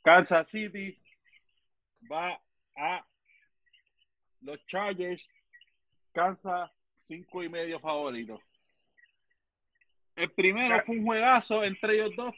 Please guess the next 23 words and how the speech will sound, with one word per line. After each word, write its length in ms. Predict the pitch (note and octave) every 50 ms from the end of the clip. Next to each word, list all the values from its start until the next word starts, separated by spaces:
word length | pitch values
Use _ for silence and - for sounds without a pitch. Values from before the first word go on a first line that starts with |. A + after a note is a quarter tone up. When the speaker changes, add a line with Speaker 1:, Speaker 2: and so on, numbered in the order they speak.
| -
Speaker 1:
pero 580 | - F#3 E3 D#3 D3+ C#3+ C#3 C3+ C3 B2+ B2 G2+ - - - - _ _
como 500 | - D#3 C#3+ C#3+ D3+ D3+ D3+ D3+ D3 D3 D3
está 1200 | C#3 C3 _ - F#3+ G3 G#3 A3 A3 A3 G#3+ G#3+ G#3 G3+ G3+ G3 G3 F#3+ F#3+ F#3 F3+ F3 E3+ E3+ E3 D#3+ F3
ese 220 | F#3+ - - G3
equipo 300 | F3+ F#3+ G3+ G3+ F#3+ F#3+
de 60 | F#3+ F3+
los 120 | F3 D#3+ -
Chargers 340 | - F#3+ G3 F#3+ F#3+ F3 -
ahora 220 | F#3 F#3 F3+ F3
mismo, 400 | F#3+ G3+ G3+ F#3+ F#3 E3+ D#3 D3+ - - _ - _ _ _ _ _ _ _ _ _ _ - - - - - _ _ _ _ _ _ _ _ _ _ _ _ _ - - _ _ _ _ _ _ _ _ _ _ _ _ _ _ _ _ _ _
Speaker 2:
No, 140 | E3 F3+ F#3+
Speaker 1:
Kansas 300 | G3 F#3 - D3 C#3+ -
Speaker 2:
y 20 | F#3 F3+
Speaker 1:
City. 60 | E3+
Speaker 2:
más 240 | C#4 G3+ G#3+ G#3+ -
sobre 300 | A#3 A3 A3+ A3 A3 G#3
todo, 380 | G#3+ A3 A3+ A3 G#3+ G#3 G3+ -
Kansas 320 | F#3+ F#3+ F#3+ - G3 F3+
City 220 | F#3 G#3 G#3 A3 G3+
por 180 | G3 G3+ F#3+
fin 160 | - G#3 G#3+
me 80 | G#3 G#3
escuchó 500 | - - G#3 G3 - - G#3+ A3 A3